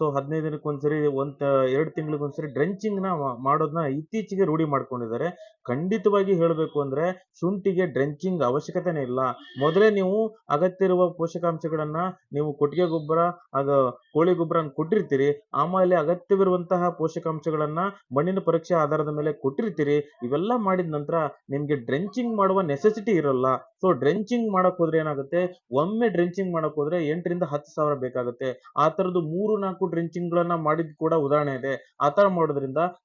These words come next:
ಖರ್ಚು ಅನಾವಶ್ಯಕವಾಗಿ ಹೆಚ್ಚಾಗುತ್ತೆ. So ಈ ಡ್ರೆಂಚಿಂಗ್ ನ ಕಡಿಮೆ ಮಾಡಿದ್ರೆ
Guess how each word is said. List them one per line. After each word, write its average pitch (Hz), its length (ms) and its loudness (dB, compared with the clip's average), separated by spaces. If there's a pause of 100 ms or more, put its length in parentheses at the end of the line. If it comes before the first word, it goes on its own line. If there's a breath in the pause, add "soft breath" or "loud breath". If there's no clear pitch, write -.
ಖರ್ಚು 180 360 -2
ಅನಾವಶ್ಯಕವಾಗಿ 165 720 0
ಹೆಚ್ಚಾಗುತ್ತೆ. 131 840 -4
So 180 100 4
ಈ 175 80 4
ಡ್ರೆಂಚಿಂಗ್ 196 540 -2
ನ 214 80 0 (100)
ಕಡಿಮೆ 165 260 0
ಮಾಡಿದ್ರೆ 156 640 -2